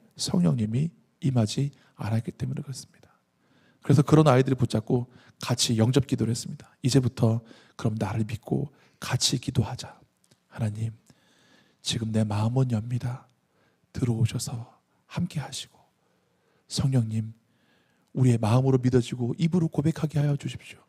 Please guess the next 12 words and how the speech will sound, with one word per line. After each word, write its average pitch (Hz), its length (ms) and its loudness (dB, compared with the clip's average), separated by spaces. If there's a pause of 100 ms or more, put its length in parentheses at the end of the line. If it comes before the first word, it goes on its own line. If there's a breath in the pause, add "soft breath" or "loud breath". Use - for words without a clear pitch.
(140)
아이들이 117 300 -6
기도합니다. - 600 -14 (1120)
그렇게 160 260 2
영접하는 165 440 6
기도를 127 440 2 (200 soft breath)
하고 175 560 -2 (220 loud breath)
나면 127 420 0 (340 soft breath)
조금씩 - 500 -2
조금씩 127 480 -6
믿어지고 117 560 -4 (280 soft breath)
변화지는 117 420 2
것이 107 320 -8